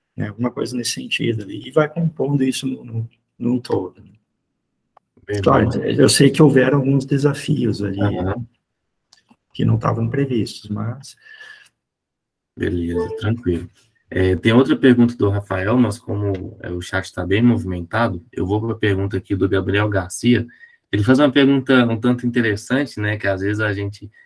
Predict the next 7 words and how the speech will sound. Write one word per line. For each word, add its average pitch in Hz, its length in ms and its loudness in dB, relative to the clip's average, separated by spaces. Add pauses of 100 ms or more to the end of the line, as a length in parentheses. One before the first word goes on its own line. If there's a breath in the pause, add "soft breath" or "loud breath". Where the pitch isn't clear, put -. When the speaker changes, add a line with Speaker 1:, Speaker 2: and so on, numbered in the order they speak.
(180 soft breath)
Speaker 2:
não 117 180 4
entende 117 580 2
em 98 60 -4
campo 127 400 -2
e 104 60 -2
não 107 180 -4
entende 107 720 -2